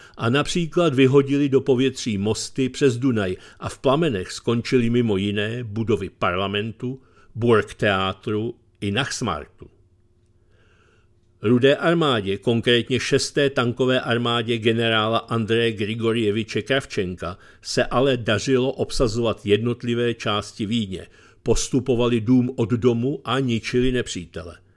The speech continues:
Z okrajových částí se přesouvali do středu města.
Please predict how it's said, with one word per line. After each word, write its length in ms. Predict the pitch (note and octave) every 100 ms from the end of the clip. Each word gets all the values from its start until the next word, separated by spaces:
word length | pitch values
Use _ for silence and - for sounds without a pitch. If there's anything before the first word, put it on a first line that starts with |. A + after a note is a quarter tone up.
| _ _ _
Z 140 | - -
okrajových 600 | - B2 A#2+ A2 A2 G#2+
částí 640 | - A#2+ A2+ G#2 - C#3 B2+
se 180 | -
přesouvali 640 | F#2+ - - B2+ G#2+ A2 G#2+
do 120 | G#2
středu 360 | G#2 - A2+ A#2
města. 480 | B2 A#2 - -